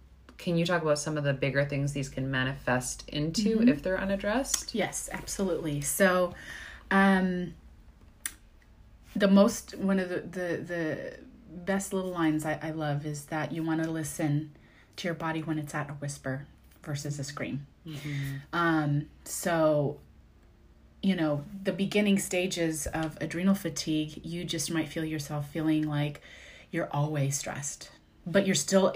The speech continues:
Speaker 2: you still have the energy. You know, that energy might be artificial because it's really driven by the stress hormones, but you might not even recognize that you're actually pretty tired. Um, or your blood pressure s-, levels might start to go up, or you might start to have headaches,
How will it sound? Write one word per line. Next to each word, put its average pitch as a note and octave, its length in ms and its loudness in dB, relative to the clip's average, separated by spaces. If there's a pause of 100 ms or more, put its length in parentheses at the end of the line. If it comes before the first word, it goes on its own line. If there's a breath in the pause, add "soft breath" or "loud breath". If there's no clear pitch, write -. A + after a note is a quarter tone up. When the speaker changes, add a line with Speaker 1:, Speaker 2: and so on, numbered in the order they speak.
Speaker 2:
you G3 100 -6
still - 220 0
have G3 180 2
the - 100 -2
energy. F3 400 -4
You C#3 200 -6
know, C#3+ 160 0 (140)
that F3+ 180 0
energy F3 340 -4
might E3 200 -2
be D#3 140 -6
artificial D3+ 480 -6
because E3 340 -4
it's D3 200 -8
really D3 180 -2
driven D3+ 320 -4
by C#3 260 -2
the C#3+ 300 -2 (380 loud breath)
stress - 320 -8
hormones, A3 420 -2 (400 loud breath)
but F3+ 240 -2
you F#3+ 60 2
might E3+ 200 -2
not E3 160 0
even D#3+ 220 -2
recognize D3+ 520 -2
that D3 160 -6
you're C#3+ 140 -8
actually C#3+ 340 -6
pretty - 280 -10
tired. - 440 -12 (560 loud breath)
Um, E3+ 320 0
or E3+ 120 -2
your D3+ 160 -2
blood D3+ 260 -2
pressure D#3+ 340 -4
s-, D3 180 -4 (120)
levels D3 400 -2
might D3 180 0
start D3+ 280 -2
to E3 100 -8
go C#3+ 220 0
up, C#3 280 -4
or D#3 40 -4
you D3 100 -4
might C#3+ 200 -4
start - 260 -10
to - 80 -10
have D3 200 -6
headaches, - 640 -8